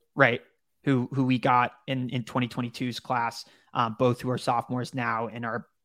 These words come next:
playing excellent football. So, you know, they are not headed anywhere. They're not going to the N F L yet, but the fact that all three of those guys could be playing together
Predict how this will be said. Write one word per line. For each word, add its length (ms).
playing 380
excellent 420
football. 480
So, 500
you 80
know, 220
they 400
are 440
not 320
headed 280
anywhere. 320
They're 100
not 140
going 160
to 60
the 80
N 60
F 80
L 100
yet, 500
but 380
the 120
fact 320
that 140
all 140
three 220
of 80
those 180
guys 260
could 120
be 80
playing 280
together 540